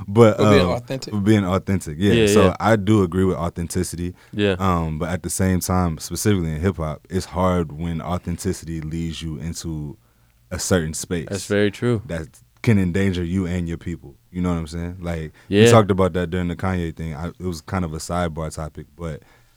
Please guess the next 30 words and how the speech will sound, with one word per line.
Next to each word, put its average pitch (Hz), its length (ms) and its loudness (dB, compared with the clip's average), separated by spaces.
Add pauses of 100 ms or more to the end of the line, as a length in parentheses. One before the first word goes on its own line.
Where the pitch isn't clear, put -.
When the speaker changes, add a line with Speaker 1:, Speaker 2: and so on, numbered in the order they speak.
(160)
Speaker 1:
we 101 120 -2
did 95 240 2
mention 87 420 -2
that, 76 280 -10
like, 80 160 -8
Speaker 2:
Mm-hmm. 80 100 -6
Speaker 1:
how 80 360 -6 (800)
your 104 200 2
lyrics 90 520 2 (520)
are 87 120 -6
being 87 300 -2
used 87 240 -2
in 78 80 -8
court. 92 340 -2
<laughs> - 1080 4
Speaker 3:
Nowadays. 120 440 4
Speaker 1:
Like, 90 280 2 (180)
you, 101 320 4
Speaker 2:
Mm-hmm. 156 140 -2 (120)
Speaker 1:
you're 98 160 -2
telling 110 380 6
on 92 140 4
yourself 85 400 -2
in 82 80 -6
a 80 60 -6
lot 82 200 -4
of 80 60 -4
your 80 140 -4
lyrics. 82 480 -4
You're 80 160 -8